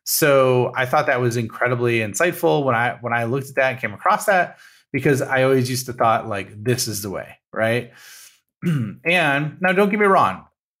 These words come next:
uh, uh, down each one of those paths, there is, like, there is a master path that you should definitely take, right? Based on principles. Like, for example,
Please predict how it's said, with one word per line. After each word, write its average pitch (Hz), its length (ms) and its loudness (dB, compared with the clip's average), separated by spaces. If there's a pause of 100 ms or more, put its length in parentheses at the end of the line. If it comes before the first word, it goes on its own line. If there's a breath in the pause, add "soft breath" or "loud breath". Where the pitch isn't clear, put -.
(100)
uh, 139 40 -2
uh, 139 460 0
down 143 440 0
each 156 180 -2
one 143 120 2
of 131 40 0
those 131 220 4
paths, 127 360 -2
there 131 280 2
is, 123 420 2
like, 110 440 -2
there 117 160 -2
is 120 300 0
a 113 120 -8
master 104 480 -4
path 101 420 -4 (400 loud breath)
that 127 80 0
you 120 80 2
should 107 160 -4
definitely 92 380 -6
take, - 320 -2 (160)
right? 113 340 -4
Based 120 300 0
on 107 240 -2
principles. 101 400 -4
Like, 107 140 -4
for - 100 -6
example, 110 420 -4